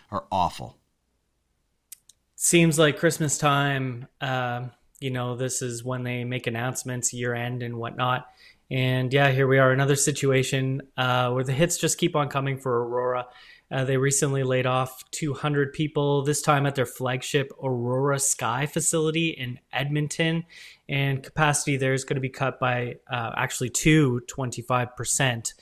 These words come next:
Speaker 2: Um, so big changes there. And meanwhile, uh, this has been a rough year. They've indefinitely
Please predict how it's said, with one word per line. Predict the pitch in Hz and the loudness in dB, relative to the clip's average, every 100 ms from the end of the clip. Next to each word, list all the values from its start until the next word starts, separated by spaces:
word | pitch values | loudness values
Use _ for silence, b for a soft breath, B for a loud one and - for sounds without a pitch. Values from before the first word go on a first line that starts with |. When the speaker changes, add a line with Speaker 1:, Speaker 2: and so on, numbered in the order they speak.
| b b b - | b b b -6
Speaker 2:
Um, | 117 117 | -4 -2
so | 113 135 | -2 -2
big | 113 139 | 0 -2
changes | 135 139 131 120 117 | 0 -2 0 -2 -2
there. | 120 120 - b b b _ | 0 -2 -4 b b b _
And | 165 156 | 0 4
meanwhile, | 180 208 185 165 156 156 | 6 6 8 6 4 0
uh, | 156 165 | -4 -6
this | 175 160 | -6 -4
has | 175 | -4
been | 151 175 | -2 -2
a | 143 | -2
rough | 139 131 | -2 -4
year. | 139 127 | -4 -4
They've | 127 139 135 | -2 -4 -4
indefinitely | 139 147 147 151 139 135 | -4 -4 -4 -4 -2 -4